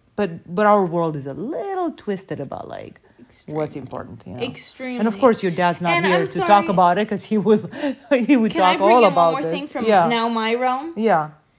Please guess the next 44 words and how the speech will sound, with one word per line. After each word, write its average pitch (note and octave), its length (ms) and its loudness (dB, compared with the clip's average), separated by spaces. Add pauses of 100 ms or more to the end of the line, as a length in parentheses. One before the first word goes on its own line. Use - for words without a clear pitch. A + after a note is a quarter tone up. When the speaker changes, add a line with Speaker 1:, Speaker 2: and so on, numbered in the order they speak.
(220)
Speaker 2:
How A#4 280 2
is G4+ 140 2
it D#4+ 100 -16
that C#4+ 120 -10
you C#4+ 100 -8
can D#4+ 160 -8
pay C#4+ 160 -8
two C#4+ 240 -12
ninety-nine C4+ 520 -8
to C4 120 -12
rent A#3 320 -6
a A#3+ 60 -8
film A#3 400 -6
that A3 160 -6
took A#3 240 -12
two B3 180 -12
years A3 380 -8
to A#3+ 120 -14
make? G#3 380 -10
Speaker 1:
Two - 180 -6
dollars, E3 480 0
yes. F3+ 460 -4 (560)
Agreed. B3 500 2
Speaker 2:
That A#3+ 180 -2
took D4 260 -8
two F4 240 0
years D4 640 -4
Speaker 1:
Yeah. G3 200 2
Speaker 2:
to D#4 120 -8
make C4 360 -6
and B3+ 200 -4
Speaker 1:
Uh-huh. A3 260 2
Speaker 2:
a B3+ 40 0
cast B3+ 440 -4
and A#3+ 180 -4
a A#3 40 -8
crew A#3+ 260 -10
Speaker 1:
Yeah. F#3 140 2
Speaker 2:
of A#3 200 -4
about A3 360 -6
Speaker 1:
Yeah. C4 60 -14
Speaker 2:
two G#3 60 -2
hundred? B3+ 440 -2
Speaker 1:
Yeah. E3 200 -6